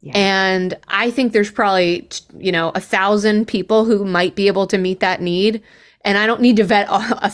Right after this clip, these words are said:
Speaker 2: th-, all thousand of them, but I don't necessarily need to land on the first one that
Speaker 1: No.
Speaker 2: speaks to that need either.
Speaker 1: No. And I think if, if, if you're being led down this path of, like, act now,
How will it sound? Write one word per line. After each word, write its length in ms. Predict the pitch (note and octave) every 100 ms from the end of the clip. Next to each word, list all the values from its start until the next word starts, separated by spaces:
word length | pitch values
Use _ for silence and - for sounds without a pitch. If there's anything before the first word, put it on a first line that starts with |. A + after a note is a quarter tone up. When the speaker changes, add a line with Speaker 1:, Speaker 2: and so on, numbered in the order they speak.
| -
Speaker 2:
th-, 380 | F#3 F#3 G3+ -
all 200 | G3+ G#3+
thousand 440 | G#3 A3 G3+ G3 F3+
of 140 | D#3+
them, 260 | E3+ D#3+ D#3 - _ -
but 120 | G#3+
I 140 | G#3
don't 200 | G#3 A#3
necessarily 440 | A3 A3+ G#3 F#3+ F#3
need 160 | F3+
to 80 | F3
land 240 | E3+ E3+ E3+
on 120 | D#3+
the 80 | E3
first 420 | - E3 - -
one 380 | E3+ D#2+ F3+ - _ _ _ _
that 140 | G3+
Speaker 1:
No. 40 | -
Speaker 2:
speaks 320 | G3 E3+ -
to 80 | E3
that 200 | D#3+ -
need 240 | G#2+ A2
either. 480 | - G#2+ - - - _ _ _ _ _ -
Speaker 1:
No. 360 | A#3+ B3+ D#3
And 120 | D#3+ G3
I 120 | -
think 280 | - A#3 A#3
if, 200 | - _
if, 220 | G3 F#3+ - F3+
if 180 | F3+
you're 300 | F3+ F#3+ G3+
being 440 | F#3+ G#3+ G3 F3 D#3
led 280 | D#3+ D#3+ D#3+
down 240 | D#3 D#3+
this 180 | D#3 D3+
path 380 | - E3 D#3 D3+
of, 80 |
like, 160 | D3 C#3+ -
act 340 | C#3 C#3+ -
now, 540 | G3 A#3 A#3 G3+ G3